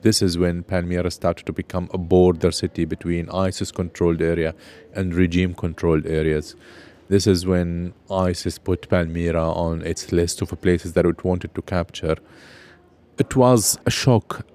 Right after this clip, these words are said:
for the people of Palmyra when the city was taken by isis in two thousand fifteen. It's something that they have never expected to happen. I wouldn't say that the people of Palmyra have particularly liked the regime, but they have been pleased with the stability that Palmyra had at that time,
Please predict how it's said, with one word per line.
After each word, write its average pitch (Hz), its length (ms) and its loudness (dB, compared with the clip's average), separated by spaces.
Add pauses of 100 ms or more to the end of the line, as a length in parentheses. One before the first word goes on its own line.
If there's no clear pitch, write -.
(160)
for 104 240 4
the 95 80 0
people 101 260 2
of - 140 -2
Palmyra 90 560 0
when 92 180 -6
the 90 80 -2
city - 320 -6
was 80 260 -2
taken 87 440 -4
by 82 180 0
isis 87 400 -6
in 90 100 -6
two 87 140 -2
thousand 85 320 -4
fifteen. 120 420 -6
It's - 160 -6
something 101 300 -2
that 87 140 2
they 85 100 2
have 85 220 -2
never 123 180 2
expected - 640 -4
to - 80 -6
happen. 92 400 -6 (340)
I 123 100 4
wouldn't 131 300 6
say 113 160 4
that 95 120 4
the 90 120 4
people - 240 -2
of 95 140 0
Palmyra 95 420 2
have 87 240 -8
particularly 107 640 0
liked 90 340 2
the 95 80 2
regime, 82 520 -2
but 90 140 0
they 95 120 2
have 98 360 -2 (640)
been 107 220 0
pleased 98 400 4
with 87 120 2
the 92 80 2
stability 87 640 0
that 80 240 -2
Palmyra 85 440 -2
had 80 320 -4
at 78 160 -6
that 80 240 -4
time, 78 380 -6